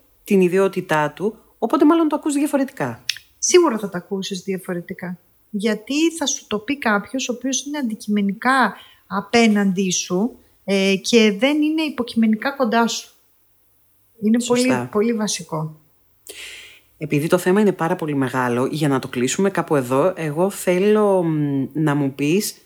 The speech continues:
Speaker 1: ε, τι πρέπει να κάνουμε για να κάνουμε ένα βήμα πιο μπροστά στο να αντιμετωπίζουμε τους φόβους.
Speaker 2: Τους φόβους πάνω στη σχέση εννοείς,
Speaker 1: Πάνω στη
Speaker 2: γιατί
Speaker 1: σχέση, ναι.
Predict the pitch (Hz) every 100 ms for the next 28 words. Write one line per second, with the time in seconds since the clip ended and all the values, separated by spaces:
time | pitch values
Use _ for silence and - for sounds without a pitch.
0 | _ _ - 165 156 156 151 151 147 -
1 | _ _ _ _ _ - 254 262 247 247
2 | 220 160 - 147 139 131 131 190 254 -
3 | _ _ - 165 160 170 165 160 160 156
4 | 156 151 147 - - 220 247 247 254 196
5 | 190 226 202 - - 226 196 156 - 151
6 | 254 - - 214 196 165 160 151 160 220
7 | 240 - - 156 123 117 117 - _ _
8 | _ _ _ _ _ _ _ _ - -
9 | _ _ - 208 - 202 208 240 220 226
10 | 233 208 - 233 226 202 180 170 175 180
11 | 185 175 214 143 123 - 147 156 127